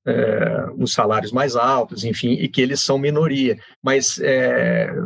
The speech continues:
eu, eu usei a expressão capitalistas de forma, evidentemente, não, não científica, né, mas pra dizer que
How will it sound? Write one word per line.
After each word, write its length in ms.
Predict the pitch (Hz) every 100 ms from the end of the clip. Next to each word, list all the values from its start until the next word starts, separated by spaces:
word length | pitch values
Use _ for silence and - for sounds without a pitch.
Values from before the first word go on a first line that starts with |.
| - -
eu, 160 | 175 -
eu 140 | 143
usei 260 | 123 151 175
a 40 |
expressão 420 | 139 123 123 123
capitalistas 600 | 110 127 123 117 180 131
de 80 | 113
forma, 380 | - 113 113 101
evidentemente, 640 | 101 - 110 - 120 117
não, 200 | 120 107
não 200 | 110 131
científica, 680 | - 127 113 - 180 - 131
né, 80 | 139
mas 140 | 139
pra 140 | -
dizer 220 | 135 135 135
que 200 | 170